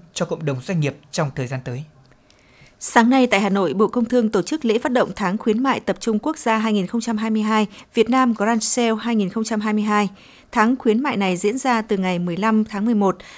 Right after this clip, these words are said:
Speaker 2: tới ngày hai mươi hai tháng mười hai trên phạm vi toàn quốc. Tháng khuyến mại tập trung quốc gia năm hai nghìn không trăm hai mươi hai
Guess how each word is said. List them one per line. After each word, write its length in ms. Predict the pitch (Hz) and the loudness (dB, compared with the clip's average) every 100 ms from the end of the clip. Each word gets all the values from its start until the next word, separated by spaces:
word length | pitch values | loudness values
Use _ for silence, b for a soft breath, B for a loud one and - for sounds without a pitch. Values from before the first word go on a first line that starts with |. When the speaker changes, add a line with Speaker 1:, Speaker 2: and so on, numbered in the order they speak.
| B | B
Speaker 2:
tới 160 | 226 220 | 0 2
ngày 200 | 285 240 | 2 0
hai 140 | 214 | 0
mươi 100 | 240 | 0
hai 180 | 233 233 | 2 0
tháng 200 | 220 220 | -2 0
mười 80 | 247 | 0
hai 240 | 202 208 208 | 0 -2 -2
trên 140 | 220 | -6
phạm 160 | 214 190 | -6 -6
vi 100 | 208 | -4
toàn 200 | 202 170 - | -4 -6 -4
quốc. 220 | 294 - b b b b b | -4 -4 b b b b b
Tháng 180 | 254 262 | 0 2
khuyến 180 | 247 285 | 0 0
mại 240 | 277 202 | 0 0
tập 180 | 202 202 | -2 -4
trung 180 | 277 247 | -2 -2
quốc 200 | 320 320 | -2 -4
gia 200 | 254 240 | -2 0
năm 160 | 226 | 0
hai 100 | 220 | 0
nghìn 120 | 214 185 | -2 0
không 120 | 233 | -2
trăm 160 | 233 | -2
hai 160 | 220 226 | -2 -2
mươi 100 | 220 | -2
hai 240 | 220 214 | 0 -2